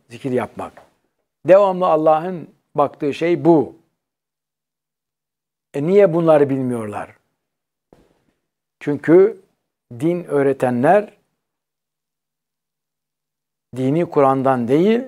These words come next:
kutsal kitaplardan değil, insanların yazdığı el yazması kitaplardan öğreniyorlar. Kutsal kitapların yanına bu el yazması kitapları koyanlar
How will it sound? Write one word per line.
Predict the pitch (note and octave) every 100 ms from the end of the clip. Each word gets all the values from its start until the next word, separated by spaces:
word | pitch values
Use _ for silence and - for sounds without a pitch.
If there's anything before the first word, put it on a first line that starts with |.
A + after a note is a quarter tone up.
| - _ _ _ _ _ _ _ _ _ _ _ _ -
kutsal | C3+ D#3 D3
kitaplardan | - C#3 - C3 A#2+ B2 A2+
değil, | C3 F3+ G#3 A3+ _ _ _ _ _ _ -
insanların | C#3 C#3+ C#3 C#3 C#3+
yazdığı | F3+ C#3+ C3 D#3
el | E3 D3+
yazması | C#3 B2+ C3 -
kitaplardan | - C3 B2+ C3 B2+ C#3+
öğreniyorlar. | A#2+ G#2+ G#2+ G2+ G2+ F#2 F#2 _ _ _ _ _ _ _ _ _ _ _ _ _
Kutsal | - - G3
kitapların | G3+ - F3 F3 E3+ G3+
yanına | F3+ E3+ E3+ E3 D#3+ D3+ - _ _ _ _ _ _
bu | E3+
el | F3+ F#3 E3 D#3 C#3
yazması | D3 C#3+ C#3 -
kitapları | - - D3 D3+ C#3 C3+ C3 - _ _ _ _ -
koyanlar | D3 C#3 C3 D#3+ G#3+